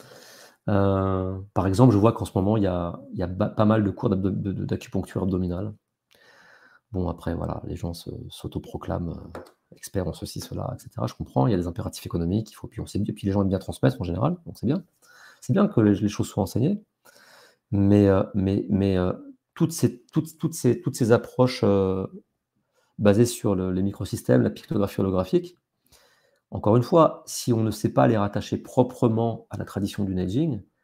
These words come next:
alors on fait autre chose que de l'acupuncture. Il faut bien, faut bien comprendre ça. Vous voyez ? C'est important de, euh, voilà, de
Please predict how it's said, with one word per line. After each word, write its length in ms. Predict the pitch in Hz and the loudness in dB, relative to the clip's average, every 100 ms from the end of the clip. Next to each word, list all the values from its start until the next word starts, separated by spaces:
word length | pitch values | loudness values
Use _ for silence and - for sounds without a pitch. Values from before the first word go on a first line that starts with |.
| _ | _
alors 220 | 98 98 | -2 0
on 40 | |
fait 220 | 98 - - | 0 -4 10
autre 280 | 156 156 147 | 10 12 4
chose 300 | 127 175 175 | 4 4 4
que 80 | 117 | 0
de 80 | 98 | -4
l'acupuncture. 540 | 98 - 90 - 104 | -6 -10 -14 -12 -16
Il 40 | |
faut 120 | 104 98 | -8 -6
bien, 360 | 101 143 - - | 0 0 0 -2
faut 100 | 107 | 2
bien 140 | 135 | 2
comprendre 320 | 135 131 147 | 2 -2 -4
ça. 320 | 135 147 139 _ _ _ _ _ _ _ _ _ _ _ _ _ _ | -4 -6 -6 _ _ _ _ _ _ _ _ _ _ _ _ _ _
Vous 80 | 104 | -4
voyez ? 200 | 123 135 _ _ _ _ _ _ _ _ _ _ _ _ _ | -2 -4 _ _ _ _ _ _ _ _ _ _ _ _ _
C'est 140 | - | -6
important 720 | 107 139 - 127 127 127 _ _ _ - | 0 2 4 2 2 -4 _ _ _ -6
de, 160 | 98 | -2
euh, 380 | 95 92 90 87 - _ _ _ _ | 0 -2 -4 -6 -10 _ _ _ _
voilà, 280 | 98 92 - _ _ _ | -10 -10 -16 _ _ _
de 240 | - 95 | -10 -8